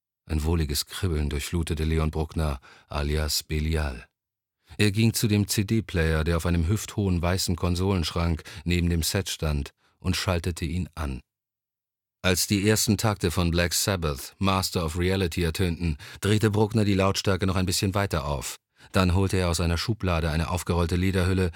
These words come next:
und breitete sie mit genussvoller Langsamkeit vor sich auf der Konsole aus. Zum Vorschein kam eine beachtliche Palette von Folterinstrumenten, dutzendfach erprobt, manche von ihnen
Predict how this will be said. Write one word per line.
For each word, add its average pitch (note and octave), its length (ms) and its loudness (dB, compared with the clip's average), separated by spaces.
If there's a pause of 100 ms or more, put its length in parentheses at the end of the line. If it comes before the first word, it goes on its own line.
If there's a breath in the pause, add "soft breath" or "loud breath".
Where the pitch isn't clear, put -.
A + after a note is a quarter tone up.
(260 loud breath)
und F#2+ 120 0
breitete G#2 440 2
sie G2 160 2
mit F#2 160 0
genussvoller G2 640 0
Langsamkeit E2+ 720 0 (180 loud breath)
vor F2 180 0
sich F2+ 220 -2
auf E2 80 -6
der E2+ 100 -4
Konsole E2 500 -2
aus. C2 400 -6 (840)
Zum E2+ 180 0
Vorschein C#2+ 680 -4 (300 soft breath)
kam G#2 180 0
eine G#2+ 160 2
beachtliche G#2+ 480 -2
Palette G#2 380 -2
von G2 160 -4
Folterinstrumenten, D#2+ 1200 -4 (220)
dutzendfach F2+ 540 0
erprobt, E2+ 540 -4 (220 soft breath)
manche G2+ 340 2
von G2+ 180 0
ihnen G2 300 2